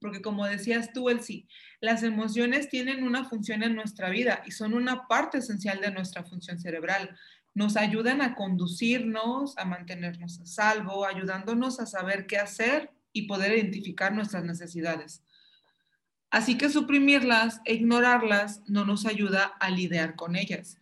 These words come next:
sino que crea una capa de mayor estrés y las torna aún más difíciles de sentir.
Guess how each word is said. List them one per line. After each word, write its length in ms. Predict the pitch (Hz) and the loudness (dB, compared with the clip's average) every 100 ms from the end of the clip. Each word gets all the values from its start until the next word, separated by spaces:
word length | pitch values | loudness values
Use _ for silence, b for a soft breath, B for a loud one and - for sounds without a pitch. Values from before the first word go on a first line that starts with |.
| b _ | b _
sino 340 | - 208 208 | 0 2 2
que 140 | 202 | 0
crea 340 | 196 208 208 233 | 2 4 6 6
una 240 | 240 233 | 6 4
capa 300 | 240 226 233 | 4 2 2
de 140 | 226 208 | 2 2
mayor 360 | 175 180 196 | 0 0 -2
estrés 540 | 226 226 240 240 233 - _ _ | -2 0 2 2 0 -10 _ _
y 60 | 214 | -2
las 260 | 202 202 | 0 0
torna 320 | 208 202 214 | -2 2 2
aún 400 | 233 185 190 240 | 2 0 -2 0
más 160 | 240 226 | 2 0
difíciles 560 | 220 214 196 208 196 180 | -2 -6 -8 -8 -8 -8
de 80 | |
sentir. 500 | 175 170 160 180 175 | -10 -12 -12 -10 -10